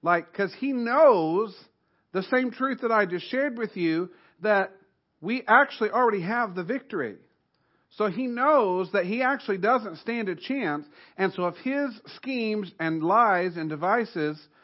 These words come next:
uh, don't trip you up, don't hook you and get you to fall into, uh, misinformation or deception, he's not gonna stick around.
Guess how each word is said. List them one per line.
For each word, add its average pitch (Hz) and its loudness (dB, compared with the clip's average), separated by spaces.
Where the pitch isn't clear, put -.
uh, 147 0
don't 233 2
trip 226 -2
you 190 0
up, 185 4
don't 190 -2
hook 240 0
you 170 2
and 135 -4
get 190 -2
you 165 0
to 143 -2
fall 196 4
into, 175 -2
uh, 139 -2
misinformation 175 -2
or 143 -2
deception, 139 -4
he's 185 -12
not 247 -4
gonna 175 -6
stick - -12
around. 147 -12